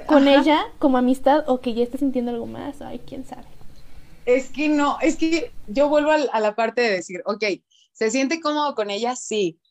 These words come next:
Speaker 2: ¿Se siente a gusto con ella? Sí. Ne-, no le, no le intimida, no lo pone nervioso, no, o sea,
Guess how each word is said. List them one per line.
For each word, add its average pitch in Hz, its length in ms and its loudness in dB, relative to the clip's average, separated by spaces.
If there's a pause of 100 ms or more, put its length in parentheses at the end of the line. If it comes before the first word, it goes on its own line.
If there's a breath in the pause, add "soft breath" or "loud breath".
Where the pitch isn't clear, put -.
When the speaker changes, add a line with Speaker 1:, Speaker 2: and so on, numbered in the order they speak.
Speaker 2:
¿Se 220 160 -2
siente 247 280 -4
a 254 40 0
gusto 247 320 -6
con 202 160 -8
ella? 226 360 -2
Sí. 220 440 -8 (600)
Ne-, 226 300 -2
no 262 240 2
le, 277 240 0
no 262 180 0
le 247 100 -4
intimida, 226 680 -4
no 226 160 -8
lo 208 180 -6
pone 196 260 -6
nervioso, 208 640 -4
no, 202 340 -6
o 190 100 -6
sea, 302 340 2